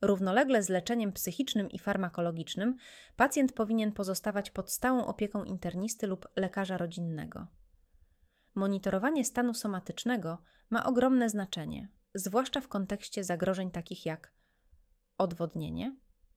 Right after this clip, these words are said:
niedobory elektrolitów, zaburzenia pracy serca czy niewydolność wielonarządowa. Uwaga! W sytuacjach, gdy choroba przybiera formę atypową, bez znacznej utraty masy ciała,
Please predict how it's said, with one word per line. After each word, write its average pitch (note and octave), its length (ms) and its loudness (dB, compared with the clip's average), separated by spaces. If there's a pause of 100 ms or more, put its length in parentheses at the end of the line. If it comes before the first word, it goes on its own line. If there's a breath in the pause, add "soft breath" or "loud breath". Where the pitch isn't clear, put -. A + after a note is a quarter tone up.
(120)
niedobory F#3+ 480 2
elektrolitów, F3 840 -4 (400)
zaburzenia F#3 540 0
pracy E3 280 -6
serca A#3 480 2
czy F3 400 -6
niewydolność F3+ 720 2
wielonarządowa. D#3+ 920 -6 (880)
Uwaga! D#3+ 540 -4 (880 soft breath)
W - 60 -6
sytuacjach, D4+ 600 8
gdy A#3 160 6
choroba B3 360 6
przybiera A3+ 420 4
formę A3+ 360 2
atypową, E3 680 2
bez E3+ 220 0
znacznej G#3 480 2
utraty F#3+ 380 -2
masy F3 260 -2
ciała, F3+ 460 -2